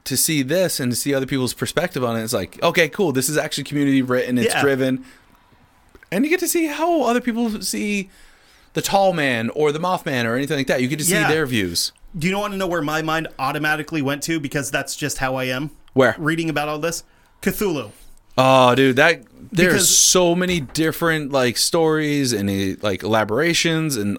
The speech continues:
Speaker 1: all that stuff. It's amazing.
Speaker 2: Yeah, 'cause this is the same thing that, uh, H P Lovecraft did with people like August Derleth, where he's like,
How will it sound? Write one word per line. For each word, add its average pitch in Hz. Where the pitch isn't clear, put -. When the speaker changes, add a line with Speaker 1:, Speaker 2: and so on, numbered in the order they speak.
Speaker 1:
all 135
that 143
stuff. 151
It's 127
amazing. 101
Speaker 2:
Yeah, 247
'cause -
this 185
is 185
the 190
same 190
thing 185
that, 165
uh, 143
H 175
P 180
Lovecraft 165
did 156
with 156
people 165
like 147
August 156
Derleth, 156
where 160
he's 143
like, 143